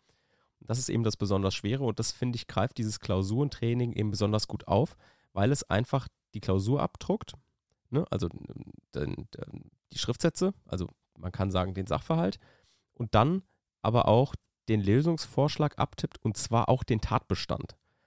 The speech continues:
Das finde ich deswegen wichtig, weil das eigentlich immer irgendwie hinten überfällt. Also der Tatbestand ist eben im zweiten Examen das, was man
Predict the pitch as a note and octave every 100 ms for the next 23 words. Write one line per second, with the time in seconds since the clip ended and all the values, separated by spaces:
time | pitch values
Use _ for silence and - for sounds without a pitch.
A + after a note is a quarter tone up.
0 | _ _ _ G#2 - - - D3+ - F#2+
1 | F#2+ F#2+ G2+ D3 - F#2 F#2+ G2 - B2
2 | - A2+ A#2 G#2 - A2 B2+ B2 B2 -
3 | _ _ _ _ A#2 A2+ G#2+ A2+ - -
4 | A2+ F2+ - - - - F2 F2+ - -
5 | - - C3+ C#3+ - - - F#2+ F#2 -
6 | F#2+ G#2 F2+ - F#2 F#2 - G#2+ - -
7 | _ _ _ _ _ - G2 - F#2+ G2
8 | G2+